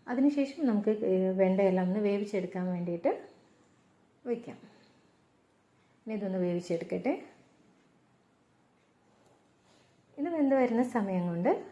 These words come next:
ഞാനിതാ തേങ്ങ ചിരകിയിട്ടുണ്ടായിരുന്നു. ഒരു അരമുറി തേങ്ങ ചിരകി വെച്ചിട്ടുണ്ട്. അത് അരച്ചെടുക്കാനായിട്ട് മിക്സിയുടെ ജാറിലോട്ട് ഇട്ട് കൊടുക്കുന്നുണ്ട്.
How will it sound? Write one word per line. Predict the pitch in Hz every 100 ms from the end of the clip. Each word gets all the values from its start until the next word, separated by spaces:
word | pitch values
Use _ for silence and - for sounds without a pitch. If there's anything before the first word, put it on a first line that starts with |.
| -
ഞാനിതാ | 214 196 190
തേങ്ങ | 190 202 202 240
ചിരകിയിട്ടുണ്ടായിരുന്നു. | 240 180 160 175 170 170 165 170 285 - - - 214
ഒരു |
അരമുറി | 208 196 196 233 - - -
തേങ്ങ | 196 190
ചിരകി | 208 190 170 180
വെച്ചിട്ടുണ്ട്. | 170 170 - 170
അത് | 262 226 226 220 214 214
അരച്ചെടുക്കാനായിട്ട് | 196 202 214 185 185 180 175 269
മിക്സിയുടെ | 247 214 202 196
ജാറിലോട്ട് | 190 180 175 175 175
ഇട്ട് | 170 170
കൊടുക്കുന്നുണ്ട്. | 160 170 165 165 196 339